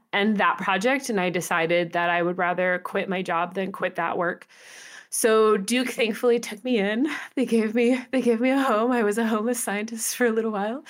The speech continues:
So now I officially have a title and a faculty position, uh, but I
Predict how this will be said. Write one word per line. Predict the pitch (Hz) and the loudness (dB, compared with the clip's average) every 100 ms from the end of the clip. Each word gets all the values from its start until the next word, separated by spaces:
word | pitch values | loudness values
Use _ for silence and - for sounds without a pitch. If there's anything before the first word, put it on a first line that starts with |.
| - - - - | -14 -12 -12 -2
So | 277 254 | 2 4
now | 240 233 | 4 6
I | 240 | 4
officially | 247 285 285 269 269 | 2 0 0 2 2
have | 240 226 | 2 0
a | 254 | 0
title | - 214 220 | 0 0 2
and | 247 | 2
a | 254 | 0
faculty | 247 185 196 196 208 | 0 -2 -2 -4 -4
position, | 214 208 - 269 339 - - - - | -4 -6 -4 -4 -4 -10 -16 -14 -4
uh, | - 202 196 | 0 0 0
but | 220 226 | 0 2
I | 202 190 196 202 240 - | 2 2 2 2 0 -2